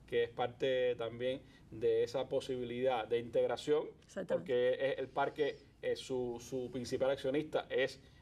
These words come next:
Speaker 1: el área de las comunicaciones, el Ministerio de Comunicaciones, y por el otro lado, esa posibilidad de, de incubar ideas nuevas que, que necesita el país también para,
Speaker 2: Exactamente.
Speaker 1: para su desarrollo.
Speaker 2: Que donde quiera que sean identificadas,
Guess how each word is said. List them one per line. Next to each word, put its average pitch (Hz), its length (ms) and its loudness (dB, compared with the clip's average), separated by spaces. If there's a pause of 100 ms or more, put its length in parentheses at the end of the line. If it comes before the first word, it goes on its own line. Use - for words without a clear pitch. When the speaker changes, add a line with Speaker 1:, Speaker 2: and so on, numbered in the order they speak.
Speaker 1:
el 117 200 0
área 120 220 2
de 127 60 2
las 127 100 -2
comunicaciones, 127 640 -2
el 156 40 -4
Ministerio 123 360 -2
de 117 40 -4
Comunicaciones, 127 580 -2 (320)
y 151 140 -2
por 127 160 2
el 123 80 2
otro 131 220 2
lado, 135 400 2 (160)
esa 131 240 0
posibilidad 127 640 0
de, 131 180 0
de 117 120 0
incubar 123 440 -2
ideas 127 300 0
nuevas 127 320 0
que, 110 360 -6
que 117 200 -4
necesita 117 500 -2
el 135 60 0
país 117 220 -4
también 117 180 -4
para, 208 80 0
Speaker 2:
Exactamente. 196 400 -4 (100)
Speaker 1:
para - 140 -8
su - 100 -8
desarrollo. 107 360 -2
Speaker 2:
Que 226 80 2
donde 220 200 2
quiera 233 180 0
que 254 80 2
sean 269 160 -2
identificadas, 294 720 0